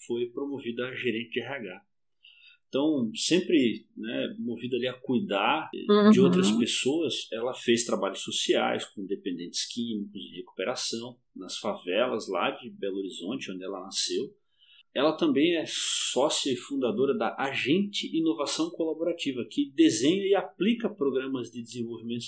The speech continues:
Speaker 1: de líderes, né, é, tendo como clientes ali já a Petrobras, Vale, a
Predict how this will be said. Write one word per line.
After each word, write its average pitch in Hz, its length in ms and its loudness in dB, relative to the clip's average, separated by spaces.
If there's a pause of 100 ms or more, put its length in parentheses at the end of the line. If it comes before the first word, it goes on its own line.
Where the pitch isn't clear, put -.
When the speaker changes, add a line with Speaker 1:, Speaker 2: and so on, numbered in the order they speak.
(140)
Speaker 1:
de 143 160 -2
líderes, 147 1040 -2 (400)
né, 117 160 -8 (480)
é, 117 360 -2
tendo 170 220 6
como 170 580 2 (880)
clientes 135 520 6
ali 120 200 4
já 127 260 0
a 127 40 -2
Petrobras, 113 1080 0
Vale, 104 640 4
a 107 80 -2